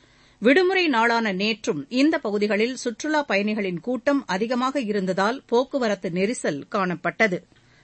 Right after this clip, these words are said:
தமிழகத்தின் உள் மாவட்டங்களில் அடுத்த நான்கு நாட்களுக்கு வெயிலின் தாக்கம் அதிகமாக காணப்படும் என்று சென்னை வானிலை ஆய்வு மையம் தெரிவித்துள்ளது. இரண்டு முதல் மூன்று டிகிரி செல்சியஸ் அதிகரிக்கக்கூடும் என்று அந்த மையம் கூறியுள்ளது. குறிப்பாக, சேலம்,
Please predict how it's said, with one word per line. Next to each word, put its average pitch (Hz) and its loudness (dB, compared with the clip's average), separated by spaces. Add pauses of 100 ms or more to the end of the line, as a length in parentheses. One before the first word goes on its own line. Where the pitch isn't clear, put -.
(160)
தமிழகத்தின் 349 6
உள் 277 4
மாவட்டங்களில் 220 2
அடுத்த 302 2
நான்கு 220 2
நாட்களுக்கு 208 0
வெயிலின் 254 2
தாக்கம் 202 0
அதிகமாக 269 0
காணப்படும் 196 0
என்று 196 0
சென்னை 254 0
வானிலை 202 2
ஆய்வு 190 0
மையம் 180 -2
தெரிவித்துள்ளது. 180 -2 (640)
இரண்டு 349 4
முதல் 294 2
மூன்று 277 4
டிகிரி 262 0
செல்சியஸ் 233 -2
அதிகரிக்கக்கூடும் 240 0
என்று 214 0
அந்த 196 -2
மையம் 185 0
கூறியுள்ளது. 170 0 (500)
குறிப்பாக, 233 2
சேலம், 226 2